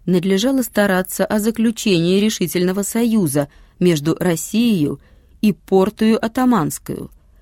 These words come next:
с обязательством помогать друг другу во всех случаях, особенно против Литвы и Тавриды,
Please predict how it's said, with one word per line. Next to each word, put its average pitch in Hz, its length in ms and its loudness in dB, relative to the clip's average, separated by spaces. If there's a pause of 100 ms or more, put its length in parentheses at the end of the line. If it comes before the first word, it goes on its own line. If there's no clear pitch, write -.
(160)
с - 120 -6
обязательством 214 800 0
помогать 214 540 2
друг 147 200 -2
другу 147 280 0
во 160 120 0
всех 160 240 -4
случаях, 190 580 -2 (280)
особенно 220 520 2
против 196 420 -2 (240)
Литвы 196 480 2
и 254 160 -2
Тавриды, 160 580 0